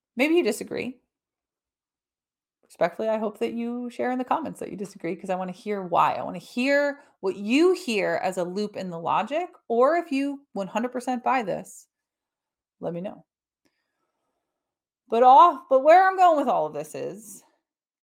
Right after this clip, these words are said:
how would we stop? What does good look like? And I actually think it's really <laughs> simple, because when I realized I was doing this, I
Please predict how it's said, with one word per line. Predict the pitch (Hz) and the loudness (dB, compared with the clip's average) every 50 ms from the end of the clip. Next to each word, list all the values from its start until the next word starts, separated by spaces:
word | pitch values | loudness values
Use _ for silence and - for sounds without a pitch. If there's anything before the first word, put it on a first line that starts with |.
| _ _ _ _ _ _ _ | _ _ _ _ _ _ _
how | _ - - 269 285 302 320 320 | _ -20 -10 -4 -4 -2 -2 -2
would | 320 349 330 311 | -4 -6 -6 -6
we | 311 302 277 - | -8 -8 -8 -8
stop? | - - - - - _ - 208 226 214 165 156 - _ _ _ | -10 -14 -20 -20 -20 _ -10 -6 -6 -4 -6 -6 -10 _ _ _
What | 190 208 | -16 -14
does | 240 285 277 240 220 214 _ | -12 -12 -14 -14 -16 -20 _
good | _ - 269 269 262 262 254 214 233 - _ _ | _ -10 -6 -4 -4 -4 -4 -6 -10 -18 _ _
look | 190 180 190 185 202 233 233 - - | -20 -20 -12 -8 -6 -6 -6 -8 -12
like? | - 180 123 - 156 - 196 190 _ _ - - - _ _ _ _ _ _ _ _ _ _ _ _ _ _ _ _ _ _ _ _ _ _ _ _ _ _ _ _ - | -18 -16 -14 -14 -14 -14 -18 -20 _ _ -20 -20 -20 _ _ _ _ _ _ _ _ _ _ _ _ _ _ _ _ _ _ _ _ _ _ _ _ _ _ _ _ -12
And | 214 233 | -10 -6
I | 240 262 | -4 -4
actually | 302 320 320 - 359 | -4 -4 -6 -10 -12
think | 339 320 294 254 240 | -10 -10 -10 -10 -10
it's | 208 - 220 | -14 -14 -16
really | 202 190 196 233 285 302 294 247 214 247 220 | -18 -16 -12 -10 -4 -2 -2 0 -2 -2 -6
<laughs> | |
simple, | - - - - 254 208 220 - - - - - - 220 _ _ _ _ _ _ _ _ _ _ | -10 -12 -8 -6 -6 -6 -6 -8 -10 -12 -12 -12 -14 -16 _ _ _ _ _ _ _ _ _ _
because | 285 208 208 - 220 214 190 | -16 -14 -8 -6 -4 -4 -6
when | 196 220 233 285 302 | -6 -8 -8 -6 -4
I | 277 269 | -4 -4
realized | 254 247 254 269 262 240 226 208 202 - - - | -4 -4 -4 -2 0 0 0 -2 -4 -8 -12 -8
I | 185 190 208 247 | -6 -4 -4 -4
was | 277 294 302 285 | -6 -8 -10 -12
doing | - 302 311 330 330 330 339 | -12 -10 -10 -8 -8 -8 -8
this, | 349 349 359 349 339 - - - - _ _ _ _ _ _ _ _ _ _ _ _ _ _ _ _ - 247 208 214 165 160 220 226 - - - | -8 -8 -8 -8 -10 -16 -20 -20 -20 _ _ _ _ _ _ _ _ _ _ _ _ _ _ _ _ -20 -20 -20 -20 -20 -20 -20 -20 -16 -10 -4
I | - 208 220 220 226 220 196 - | 0 2 4 4 2 0 -6 -12